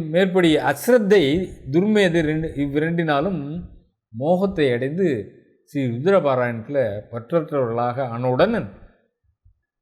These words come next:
யமன் மகிழ்ச்சியுடன் தன் உலகத்துக்கு திரும்பினவன், திரும்பி விடுவான். அப்படி செய் அப்படின்னு யமனுக்கு ஒரு உபாயத்தை சொன்னார்.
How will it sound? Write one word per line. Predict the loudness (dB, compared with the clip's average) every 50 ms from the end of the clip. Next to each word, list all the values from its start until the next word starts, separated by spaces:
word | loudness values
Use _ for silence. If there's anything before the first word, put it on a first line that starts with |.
| _ _ _ _ _ _ _
யமன் | _ -10 -8 -6 -4 -4 -4 -2
மகிழ்ச்சியுடன் | -2 -2 -2 -2 -4 -4 -4 -4 -4 -2 -4 -6
தன் | -6 -8 -10 -8 -6
உலகத்துக்கு | -4 -4 -4 -4 -6 -8 -10 -10 -10 -10
திரும்பினவன், | -10 -10 -10 -8 -8 -10 -10 -10 -12 -12 -14 -14
திரும்பி | -12 -10 -10 -10 -10
விடுவான். | -10 -10 -12 -12 -14 -14 -16 -18 -20 _ _ _ _ _ _ _ _ _ _ _ _ _
அப்படி | -12 -10 -10 -10 -10
செய் | -8 -8 -8 -8 -8 -10 -14 -20 -20 -20 -20 -20
அப்படின்னு | -14 -12 -10 -10 -8 -8 -8
யமனுக்கு | -6 -6 -6 -6 -4 -4 -4
ஒரு | -6 -6
உபாயத்தை | -6 -4 -6 -6 -6 -8 -12
சொன்னார். | -12 -12 -10 -10 -12 -14